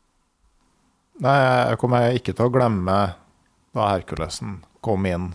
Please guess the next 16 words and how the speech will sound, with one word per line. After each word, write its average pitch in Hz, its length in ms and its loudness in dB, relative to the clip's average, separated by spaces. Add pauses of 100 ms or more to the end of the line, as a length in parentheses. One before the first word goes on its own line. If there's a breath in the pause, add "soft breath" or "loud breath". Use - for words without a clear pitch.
sørfra, 90 680 0 (120)
og 95 580 4
det 95 80 2
var 92 200 4
i 90 40 -4
november, 92 1300 -4 (100)
og 95 320 0
sånn, 87 220 -4 (100)
eh, 85 320 -4
soloppgangslys 85 1000 -6 (100)
på, 110 140 -2
eh, 92 760 -2 (360)
fjellene. 90 680 -6
Så 90 220 -8
det, 107 80 0
eh, 92 540 0